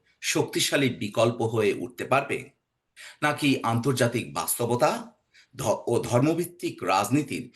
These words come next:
সীমাবদ্ধতায় থেমে যাবে? আর বিএনপি সহ অন্যান্য বড় দলগুলো কি নিজেদের ব্যর্থতা থেকে শিক্ষা নিয়ে নতুনভাবে শুরু করতে পারবে, নাকি ক্রমশ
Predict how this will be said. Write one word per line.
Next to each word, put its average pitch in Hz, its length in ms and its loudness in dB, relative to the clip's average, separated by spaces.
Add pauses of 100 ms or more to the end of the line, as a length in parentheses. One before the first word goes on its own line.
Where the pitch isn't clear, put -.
(140)
সীমাবদ্ধতায় 117 1000 2 (340)
থেমে 92 320 -4
যাবে? - 260 -12 (840)
আর 92 240 2
বিএনপি 127 500 2
সহ 147 280 2
অন্যান্য 117 760 0 (260)
বড় 110 220 4
দলগুলো 123 500 4
কি 85 320 -6 (360)
নিজেদের 110 460 -2
ব্যর্থতা 117 480 -2
থেকে - 580 -2
শিক্ষা - 420 0
নিয়ে - 280 2 (300)
নতুনভাবে 110 840 0 (140)
শুরু 110 300 -2
করতে 160 280 -2
পারবে, 196 420 0 (560)
নাকি 98 440 -4 (140)
ক্রমশ 123 440 6